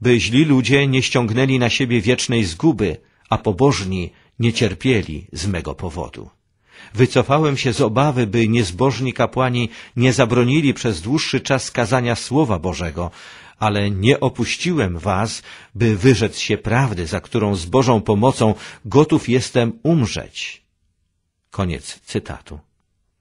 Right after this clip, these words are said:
Hus nie zaniechał swej działalności, lecz podróżował po okolicznych wioskach, wygłaszając kazania ludności żądnej Słowa Bożego.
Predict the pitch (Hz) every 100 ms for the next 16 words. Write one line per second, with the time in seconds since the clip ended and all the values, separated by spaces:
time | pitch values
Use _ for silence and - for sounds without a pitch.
0 | _ _ _ _ - - - _ _ -
1 | 143 131 - 120 117 113 113 123 85 -
2 | 95 92 104 92 92 113 139 - - 98
3 | - - - - 135 - 135 113 120 113
4 | 147 151 139 135 127 127 127 117 147 -
5 | 123 92 127 139 - 98 85 110 107 107
6 | 127 127 117 113 - - 113 90 120 107
7 | 92 90 85 87 117 - 120 95 101 85
8 | 92 92 - _ - 110 87 78 80 78
9 | 76 - 76